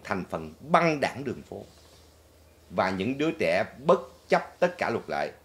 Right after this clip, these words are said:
Những đứa trẻ ở trong các cái trường trung học bất chấp luật lệ, nó lợi dụng tất cả những thành phần này để nó kích động các cuộc bạo động trên đường phố, các cuộc, à,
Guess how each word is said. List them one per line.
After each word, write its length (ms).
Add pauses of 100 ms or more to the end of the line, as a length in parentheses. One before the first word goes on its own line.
(880)
Những 260
đứa 120
trẻ 320
ở 160
trong 180
các 200
cái 140
trường 180 (140)
trung 180
học 320 (1200)
bất 380
chấp 200
luật 180
lệ, 280
nó 160
lợi 340
dụng 220
tất 240
cả 200
những 220
thành 180
phần 180
này 180 (500)
để 160
nó 100 (160)
kích 200
động 280
các 180
cuộc 220
bạo 240
động 160
trên 140
đường 140
phố, 300 (380)
các 200
cuộc, 200
à, 220